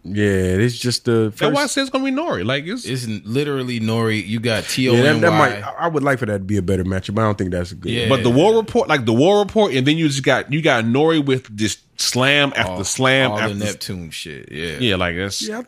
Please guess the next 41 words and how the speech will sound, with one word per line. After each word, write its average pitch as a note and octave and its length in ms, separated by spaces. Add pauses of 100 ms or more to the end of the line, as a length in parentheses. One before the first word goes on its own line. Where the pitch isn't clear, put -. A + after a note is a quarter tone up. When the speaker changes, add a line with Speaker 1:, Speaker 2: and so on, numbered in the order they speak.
Speaker 1:
I, - 80
I'm A#3+ 140
okay. A2 280
Nori F3 300
versus A#2 220
Beans. F2+ 360
Okay. D#2 320 (280)
Speaker 2:
that's G2+ 180
a - 40
tough - 100
Speaker 3:
Nori E3+ 240
Speaker 2:
one. - 0
Speaker 3:
could C#3 200
probably A#2+ 400
do G2+ 200
that F#2 180
shit F#2+ 220
on E2 160
his C#2 180
own. C#2 300
Speaker 2:
You - 80
got E2+ 240
banned A2 260
from G2+ 120
T F#2+ 200
V. A2 220
Like, F2+ 240
come F3+ 160
on, E2 240
man. G2 160
Like, G#3 100
you F#4 80
know G#3+ 80
what G#3 60
I'm G#3 60
saying? G#3 260
Like, D3 260 (880)
<laughs> - 60
Speaker 1:
That's C#3 240
a B2+ 80
win. A2+ 480